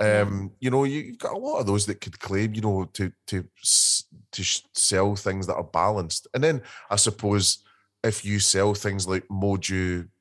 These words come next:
Speaker 2: ginger shots and you sell kefir and, you know, all these types of things,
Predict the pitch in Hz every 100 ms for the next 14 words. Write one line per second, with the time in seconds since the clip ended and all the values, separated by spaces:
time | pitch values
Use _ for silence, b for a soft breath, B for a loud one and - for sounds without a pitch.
0 | _ - 95 92 104 95 - 95 98 -
1 | - - - 98 95 92 90 90 - 92
2 | 90 85 B B B B - 110 - 101
3 | 98 95 92 - 95 92 90 87 90 -
4 | _ - 101 95 85 101 95 92 101 90
5 | 98 101 95